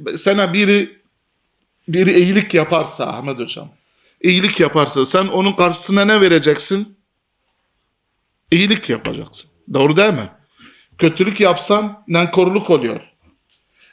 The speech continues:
Sen biri sana iyilik yaptı, sen de ona iyilik yap. Onu unutma. Teşekkür et. Tamam. Onu her görünce teşekkür et. "Sen bana iyilik yaptın, ben unutmam seni." dersen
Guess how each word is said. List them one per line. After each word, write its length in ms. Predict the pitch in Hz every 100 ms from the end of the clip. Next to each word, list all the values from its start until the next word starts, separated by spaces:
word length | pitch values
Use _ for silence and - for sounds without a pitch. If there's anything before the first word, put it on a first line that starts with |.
| _ _
Sen 300 | - 202 214
biri 220 | 220 214
sana 280 | - 196 214
iyilik 340 | 214 208 220 208
yaptı, 340 | 185 - 208
sen 240 | 226 226
de 40 | 208
ona 220 | 220 240
iyilik 360 | 226 208 - 208
yap. 280 | 208 - _ _ _ _ _ _ _ _ _ _
Onu 220 | 180 220
unutma. 640 | 226 220 233 - 151 104 - _ _ -
Teşekkür 500 | 190 208 190 240 202
et. 380 | 131 - - _ _
Tamam. 500 | 151 160 180 202 202 _ _ _ - _ _
Onu 300 | 170 214 214
her 180 | 208 220
görünce 480 | 196 202 208 196 196
teşekkür 480 | 180 202 190 220 196
et. 340 | 139 - _
"Sen 340 | - 196 208 185
bana 220 | 196 208
iyilik 360 | 190 196 - 185
yaptın, 500 | 165 - 139 117 -
ben 240 | 175 190
unutmam 500 | 185 185 180 196 202
seni." 400 | - 165 147 131
dersen 480 | 185 190 - 180